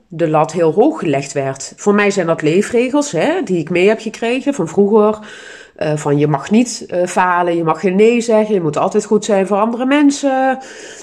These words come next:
Dat is er zo ingeramd dat dat zo eigen is geworden dat het dus een continue hoge lat is. En dan leren om milder te zijn voor jezelf, dat is echt ontzettend lastig.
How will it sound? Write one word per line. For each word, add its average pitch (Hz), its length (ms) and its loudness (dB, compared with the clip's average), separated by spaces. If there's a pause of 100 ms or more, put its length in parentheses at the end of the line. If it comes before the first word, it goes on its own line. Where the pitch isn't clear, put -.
(480)
Dat 220 180 2
is 247 160 0
er 240 100 0
zo 233 180 4
ingeramd 214 760 0
dat 220 140 -2
dat 220 180 0
zo 302 360 0
eigen 330 460 0
is 190 140 -6
geworden 151 680 0 (400)
dat 208 220 0
het 233 160 -4
dus 220 160 -2
een 214 220 -2
continue 285 800 4 (280)
hoge 247 400 2
lat 220 320 2
is. - 520 -6 (540)
En 214 380 0
dan 262 260 4
leren 233 480 2
om 196 220 2
milder 269 340 4
te 214 120 -2
zijn 190 300 2
voor 185 120 -2
jezelf, 202 880 0 (680)
dat - 340 -2 (240)
is - 320 -4
echt 427 240 -6
ontzettend 220 480 -2
lastig. 147 680 -6